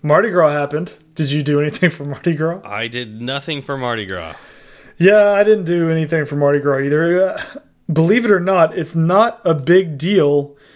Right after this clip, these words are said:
Speaker 1: in Central Texas, or as big of a deal in Central Texas as it was in Southeast Texas on the border
Speaker 2: Mm.
Speaker 1: of Louisiana.
Speaker 2: I wonder why.
Speaker 1: Yeah, it's kind of shocking.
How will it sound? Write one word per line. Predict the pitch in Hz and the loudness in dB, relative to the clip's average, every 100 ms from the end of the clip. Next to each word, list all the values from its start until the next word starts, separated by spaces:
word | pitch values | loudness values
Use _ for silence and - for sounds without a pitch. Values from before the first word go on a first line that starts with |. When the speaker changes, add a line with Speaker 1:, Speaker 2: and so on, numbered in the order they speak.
| _ _ _ _ | _ _ _ _
Speaker 1:
in | - 170 165 | 2 2 2
Central | 160 - 185 180 160 | -2 -2 -2 0 0
Texas, | - 202 196 131 | 2 0 0 -4
or | 175 170 | 2 4
as | 208 196 | 4 2
big | 165 151 | -4 -2
of | 143 | -2
a | |
deal | 143 147 147 | 2 2 2
in | 151 | -2
Central | 143 165 151 | -4 -2 0
Texas | 143 147 139 139 | 0 -2 -4 -2
as | 151 143 | -2 0
it | 156 | 0
was | 156 160 147 147 135 131 - - - _ | 4 4 2 -2 -6 -10 -14 -20 -20 _
in | 165 147 | -2 0
Southeast | - 160 151 165 147 | 2 2 2 -2 -6
Texas | - 143 - 143 131 | -2 -2 0 -2 -2
on | - 147 | -4 -2
the | 143 | -2
border | 131 143 135 | 0 0 0
Speaker 2:
Mm. | |
Speaker 1:
of | 131 127 | -2 -2
Louisiana. | 131 131 127 135 160 - - _ _ | -2 -2 -4 -2 -2 -4 -12 _ _
Speaker 2:
I | - 101 | -10 -8
wonder | 98 107 117 | -6 -8 -8
why. | 117 120 113 87 _ _ _ | -6 -6 -6 -12 _ _ _
Speaker 1:
Yeah, | 160 220 190 123 - - | 0 2 2 -2 -12 -10
it's | 143 - | -8 -8
kind | - 147 143 | -6 -4 -4
of | 147 | -4
shocking. | - 208 247 - - | 0 0 0 -6 -14